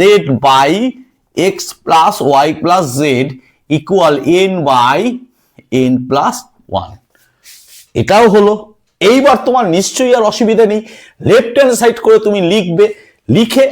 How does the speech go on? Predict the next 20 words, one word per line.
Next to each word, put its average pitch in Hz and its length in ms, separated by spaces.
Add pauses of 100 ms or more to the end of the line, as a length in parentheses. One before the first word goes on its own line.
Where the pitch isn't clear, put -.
(120)
এই 180 160
ভ্যালুগুলোর 165 560
মানটা 180 260 (140)
বসিয়ে 101 380
দিই। 82 120 (360)
লিখে 214 240
ফেললাম, 285 300 (680)
যেই 277 280
লিখে 285 240
ফেললাম 262 300 (520)
মানটাও 147 460
বসিয়ে 254 300
দাও, 247 120 (560)
X - 20 (220)
by 165 220 (320)
X - 20 (180)
plus 170 260 (380)
Y - 20 (120)
plus 151 240 (140)
Z, - 20